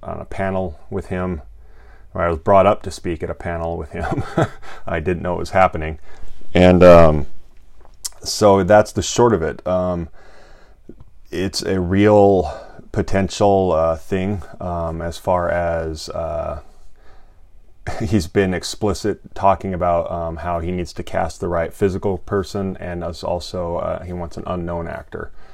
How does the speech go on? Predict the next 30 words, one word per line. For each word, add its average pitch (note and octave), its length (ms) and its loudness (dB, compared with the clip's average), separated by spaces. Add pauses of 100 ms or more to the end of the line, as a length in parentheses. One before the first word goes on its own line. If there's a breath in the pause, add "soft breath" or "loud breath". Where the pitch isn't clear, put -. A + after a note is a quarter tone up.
(360 soft breath)
Um, E2 320 -8
and D#2+ 140 -8
so F2+ 160 -4
far, F2+ 480 0
those E2+ 320 -6
are, E2 260 -8
uh, D#2+ 260 -8
two A2 140 -4
things G#2+ 560 -4 (340 loud breath)
that F2+ 160 -6
I F2+ 100 0
have. - 340 -6 (180)
Um, D#2+ 580 -8 (100)
in, E2+ 200 -10
in E2 260 -10
Hollywood, F2 460 -4
it's D#2+ 140 -10
extremely G2 520 -6
hard F2+ 180 -2
to E2+ 60 -6
get E2+ 240 -6
good F#2+ 160 -4
roles F2+ 400 -2
if D#2+ 140 -10
you're E2+ 160 -8
not E2 320 -6
known. D#2+ 380 -6 (600 soft breath)
Um, D#2+ 480 -6
and, E2 380 -6
uh, D#2+ 400 -4